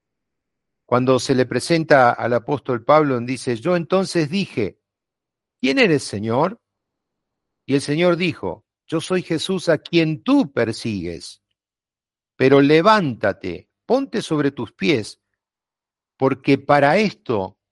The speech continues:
he aparecido a ti, para ponerte por ministro, testigo de las cosas que has visto y de aquellas en que me apareceré a ti,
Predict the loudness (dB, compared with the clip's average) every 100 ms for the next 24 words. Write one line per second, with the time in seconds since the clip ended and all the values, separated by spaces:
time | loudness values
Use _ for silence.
0 | _ 0 0 0 -4 -4 -4 -2 -2 -4
1 | -8 -10 _ _ _ _ _ _ _ _
2 | 0 0 0 -2 0 0 -2 -4 -6 _
3 | 0 0 -2 -6 -4 -6 -8 -6 -4 -4
4 | _ _ _ _ -4 -4 -4 -4 0 0
5 | 0 -4 -6 -6 -4 -6 -6 -6 -4 -4
6 | -4 -4 -4 -4 -6 _ _ _ -6 2
7 | 2 4 0 4 4 4 0 -14 _ _
8 | _ _ -6 -6 -4 0 0 -2 -8 -4
9 | 0 2 2 2 2 2 0 -4 -4 0
10 | 0 0 -2 -4 -6